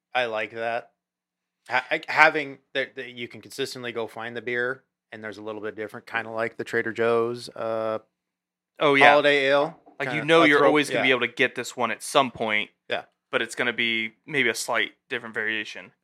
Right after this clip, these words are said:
Speaker 1: And there's something you're looking forward to every year, like, "Ooh, what'd they change this year, or can I remember it
Speaker 2: We
Speaker 1: from
Speaker 2: have
Speaker 1: last
Speaker 2: another
Speaker 1: year?"
Speaker 2: one.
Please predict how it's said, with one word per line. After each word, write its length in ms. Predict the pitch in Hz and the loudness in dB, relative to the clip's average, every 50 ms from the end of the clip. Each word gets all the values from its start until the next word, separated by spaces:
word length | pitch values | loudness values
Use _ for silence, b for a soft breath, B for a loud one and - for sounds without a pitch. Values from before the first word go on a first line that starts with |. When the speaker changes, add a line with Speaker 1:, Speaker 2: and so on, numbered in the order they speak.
| - | -6
Speaker 1:
And 80 | 143 151 | -2 0
there's 160 | 151 143 - | 0 0 0
something 360 | - 175 170 - - 165 156 151 | 0 0 0 0 -2 -6 -4 -2
you're 120 | 139 139 | -2 -2
looking 240 | 139 135 - 143 120 | -2 -4 -6 -8 -14
forward 380 | - - 113 120 131 139 135 | -14 -10 -6 -4 -4 -4 -4
to 180 | - 156 151 147 | -6 -6 -2 0
every 240 | 147 147 147 147 147 | 0 0 0 -2 -2
year, 240 | 147 147 151 151 151 | 0 2 2 2 2
like, 240 | 143 117 107 - - 165 | 0 -2 -4 -6 -8 -10
"Ooh, 160 | 175 127 107 | -10 -10 -6
what'd 180 | 101 117 135 139 | -4 -4 -2 -2
they 120 | 135 127 | -4 -6
change 360 | 127 - 127 127 127 117 110 | -6 -8 -12 -14 -14 -14 -14
this 280 | 110 131 131 - - - | -12 -12 -12 -10 -10 -8
year, 280 | 131 131 131 131 123 123 | -6 -6 -4 -4 -6 -8
or 260 | 123 127 107 107 101 | -10 -10 -10 -10 -12
can 160 | - - 110 | -12 -14 -16
I 60 | 107 101 | -14 -14
remember 440 | 95 92 95 104 107 110 117 117 | -14 -14 -14 -14 -12 -8 -6 -6
it 80 | 117 120 | -4 -6
Speaker 2:
We 60 | 160 170 | -8 -8
Speaker 1:
from 80 | - | -6
Speaker 2:
have 100 | 202 240 233 | -6 -6 -6
Speaker 1:
last 120 | - 143 | -6 -6
Speaker 2:
another 200 | 127 143 - 170 | -6 -6 -6 -8
Speaker 1:
year?" 80 | - 117 | -10 -14
Speaker 2:
one. 180 | 117 131 151 | -14 -16 -20